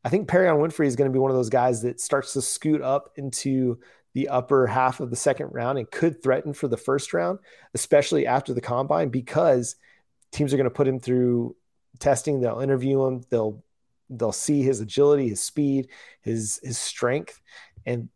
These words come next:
see him as a guy that could be a three tech starting defensive tackle in the N F L. Uh, another guy that,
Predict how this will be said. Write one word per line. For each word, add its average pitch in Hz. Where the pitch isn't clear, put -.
see 156
him 135
as 120
a 113
guy 123
that 120
could 104
be 139
a 120
three 127
tech 123
starting 113
defensive 113
tackle 113
in 127
the 120
N 107
F 101
L. 104
Uh, 127
another 143
guy 151
that, -